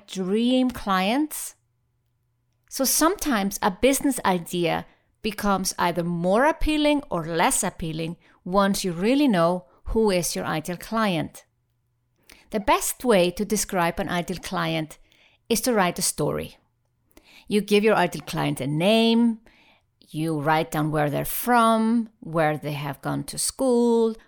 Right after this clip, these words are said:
are they married, not married, do they have children or no children, what do they love to do,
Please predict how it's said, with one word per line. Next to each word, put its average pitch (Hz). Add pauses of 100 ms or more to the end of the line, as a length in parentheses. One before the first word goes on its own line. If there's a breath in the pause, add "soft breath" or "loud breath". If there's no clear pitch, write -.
are -
they 175
married, 214
not 185
married, 202
do 170
they 156
have 147
children 214
or 160
no 196
children, 214 (520 soft breath)
what 175
do 240
they 196
love 165
to 156
do, 254